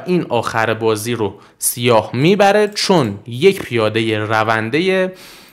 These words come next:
بسیار قدرتمند داره و همینطور می‌تونه از ستون‌ها هم توی بازی به خوبی استفاده کنه سیاه و این پیاده بازی رو برای سیاه می‌تونه در بیاره. حتی اگر که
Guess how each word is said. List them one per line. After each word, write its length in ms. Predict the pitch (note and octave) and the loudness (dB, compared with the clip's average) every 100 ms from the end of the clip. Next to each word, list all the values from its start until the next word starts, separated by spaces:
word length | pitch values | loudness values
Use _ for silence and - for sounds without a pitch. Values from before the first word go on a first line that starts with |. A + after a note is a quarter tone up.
| - | -4
بسیار 480 | A2+ - B2 C3+ E3 D3 | -2 0 2 4 4 4
قدرتمند 680 | A2+ G#2+ G#2+ - C#3+ F3 | 2 4 2 2 -2 0
داره 360 | E3+ E3+ F3 E3+ - _ - | 2 4 2 0 -10 _ -4
و 160 | A2 G#2 | -2 -2
همینطور 680 | A2 B2+ C#3+ C3+ C#3+ C#3 C#3 - | -2 -2 -2 -2 -2 -2 -4 -12
می‌تونه 320 | C3 C3 C#3+ | -12 -8 -6
از 120 | B2+ A#2+ | -4 -2
ستون‌ها 760 | - A#2+ - B2 A#2+ A#2+ E3+ | -4 -6 -6 -6 -4 -2 -2
هم 260 | D#3+ D#3 D3 | 0 -2 -6
توی 280 | - D3+ C#3+ | -6 -4 -2
بازی 360 | B2 A2+ A2 | -2 -2 -4
به 120 | B2 | -6
خوبی 520 | A2+ - G#2+ A#2 D3 D#3 - - - | -6 -8 -10 -8 -10 -12 -20 -14 -6
استفاده 680 | A2+ - A2 G#2+ G#2+ G#2+ C3 | -4 -4 -6 -2 -4 0 -2
کنه 540 | - A#2 G#2 G2+ G#2 - | -2 -2 -2 -2 -4 -4
سیاه 680 | - - A2+ A2 G2+ G2+ | -2 -2 0 2 4 2
و 40 | A2+ | 2
این 180 | E3+ A#3 | 0 -2
پیاده 520 | - F#3+ E3 C#3 E3 | 0 2 2 2 0
بازی 320 | D3+ B2 B2 | 0 0 0
رو 80 | C#3+ | -2
برای 260 | B2 G#2 | -2 -2
سیاه 360 | G2+ - A#2 C3 | -4 -4 -2 -2
می‌تونه 320 | B2+ A#2+ B2+ A#2+ | -4 -8 -6 -4
در 340 | A#2 A2 G#2+ | 0 0 0
بیاره. 380 | G2+ G2+ F#2+ G2 - | 0 -2 -2 -4 0
حتی 420 | G#3 A#3+ - B2+ F#2 - _ - - - - - - - - | 0 0 -2 -2 -2 -6 _ -20 -20 -20 -20 -20 -20 -20 -2
اگر 360 | A3 G3+ B3 A#3+ | 2 6 6 6
که 460 | A#3+ - B2 F#2+ | 2 0 2 0